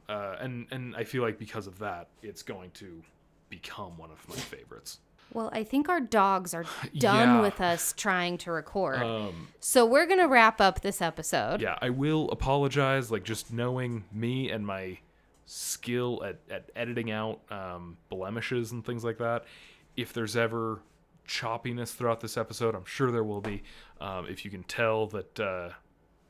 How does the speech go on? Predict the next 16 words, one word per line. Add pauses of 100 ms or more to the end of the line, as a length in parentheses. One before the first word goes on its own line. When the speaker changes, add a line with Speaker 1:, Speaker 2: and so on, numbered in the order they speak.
(400)
Speaker 1:
the
beginning
of
a
sentence
leads
into (400)
an
end
of
a
sentence,
and
clearly
they
were